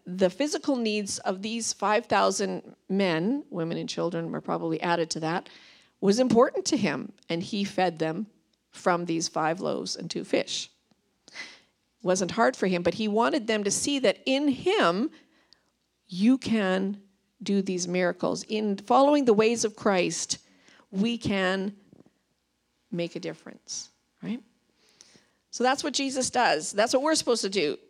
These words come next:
Be Jesus to this world. Each of us make up what the Bible calls the bride of Christ.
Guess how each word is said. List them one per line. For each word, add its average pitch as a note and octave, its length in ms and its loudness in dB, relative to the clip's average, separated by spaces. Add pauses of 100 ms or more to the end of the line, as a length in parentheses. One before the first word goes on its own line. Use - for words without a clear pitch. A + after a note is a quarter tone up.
(300)
Be A#3+ 180 0
Jesus A3+ 400 -4
to G3+ 120 -4
this G3 220 -4
world. D#3 400 -2 (800)
Each C#4+ 240 -2
of D4+ 120 -4
us G#3+ 460 2 (340)
make G3+ 200 -8
up G3 200 -6
what - 240 -6 (100)
the F#3+ 80 -4
Bible G#3+ 320 0
calls E3+ 300 -4
the F3 80 -4
bride E3+ 320 -2
of D#3+ 140 -14
Christ. C#3+ 520 -8